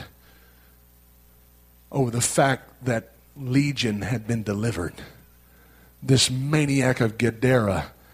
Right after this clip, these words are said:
had been set free. They were thrilled about the fact that he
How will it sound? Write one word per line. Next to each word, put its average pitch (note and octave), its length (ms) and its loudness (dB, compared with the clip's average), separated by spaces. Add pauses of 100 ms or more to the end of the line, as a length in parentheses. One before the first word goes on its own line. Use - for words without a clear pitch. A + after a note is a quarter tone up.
(160)
had A2+ 200 -6
been A#2 160 -4
set G#2+ 320 -6
free. G#2 460 -16 (760)
They C3+ 100 -10
were A#2+ 180 -14
thrilled D3 720 -6 (600)
about C3+ 360 -8
the B2+ 80 -12
fact - 480 -8
that A#2 160 -14
he B2 540 -6